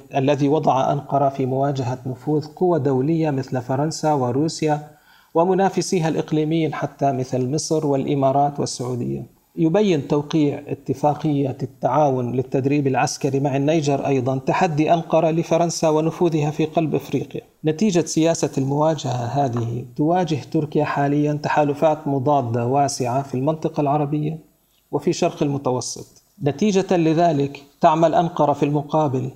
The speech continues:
على عدم وصول المواجهة إلى صدام عسكري مباشر، وتفضل التفاوض في نهاية المطاف، لأن المواجهة في ظل هذه التحالفات المضادة وقلة الحلفاء والأصدقاء ستكون نتائجها كارثية.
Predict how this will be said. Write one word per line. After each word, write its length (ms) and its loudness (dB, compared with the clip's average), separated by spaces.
على 480 4
عدم 320 2
وصول 420 2
المواجهة 680 0
إلى 320 0
صدام 460 0
عسكري 560 -4
مباشر، 600 -2
وتفضل 880 2
التفاوض 880 0
في 200 -2
نهاية 460 0
المطاف، 460 -4
لأن 300 2
المواجهة 720 0
في 200 -2
ظل 280 0
هذه 360 0
التحالفات 760 -2
المضادة 720 -2
وقلة 480 -2
الحلفاء 680 -2
والأصدقاء 680 -4
ستكون 560 0
نتائجها 600 0
كارثية. 680 -4